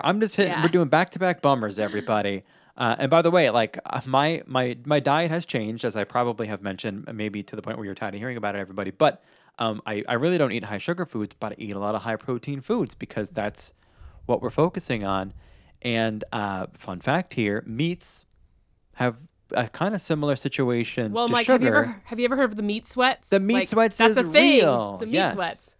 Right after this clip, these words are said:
Speaker 1: If you're gonna eat meat, at least make sure it's, um, maybe as the least processed as possible so that your body
Speaker 2: Mm-hmm.
Speaker 1: has some type of fighting chance.
Speaker 2: Yeah.
Speaker 1: But high profi-, ho-, high protein foods, um,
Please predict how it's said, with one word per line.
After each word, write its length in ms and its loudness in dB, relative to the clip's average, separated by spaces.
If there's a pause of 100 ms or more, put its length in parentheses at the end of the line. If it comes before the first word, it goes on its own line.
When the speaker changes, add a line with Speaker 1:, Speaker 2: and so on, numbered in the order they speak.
(260)
Speaker 1:
If 120 -4
you're 60 -4
gonna 180 6
eat 200 2
meat, 280 0
at 120 -4
least 220 -2
make 200 0
sure 340 2
it's, 340 -2 (180)
um, 380 -6
maybe 360 -2
as 220 -2
the 100 -4
least 340 -6
processed 560 -4
as 120 -10
possible 480 -8
so 80 -14
that 80 -8
your 80 -12
body 200 0
Speaker 2:
Mm-hmm. 80 -4
Speaker 1:
has 120 -4
some 160 -6
type 200 -12
of 80 -14
fighting 300 -4
chance. 380 -4 (360)
Speaker 2:
Yeah. 140 -20
Speaker 1:
But 140 8
high 180 4
profi-, 560 2
ho-, 260 6
high 340 -2
protein 720 -4
foods, 760 0 (460)
um, 440 0